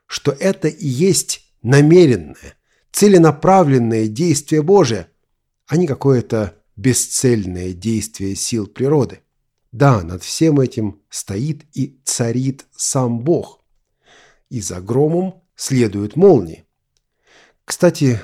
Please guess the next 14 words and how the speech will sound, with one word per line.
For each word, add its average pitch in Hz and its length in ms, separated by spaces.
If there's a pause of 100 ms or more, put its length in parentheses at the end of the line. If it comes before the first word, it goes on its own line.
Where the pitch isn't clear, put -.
(140)
таким - 300
образом 135 320
ведь 123 260
тоже 165 300
нарушается 107 680
естественный 113 760
порядок 110 520
вещей. 101 540 (840)
Обычно 123 480
мы 120 200
сначала 127 400
все-таки 120 340
видим 123 300
молнию, 120 560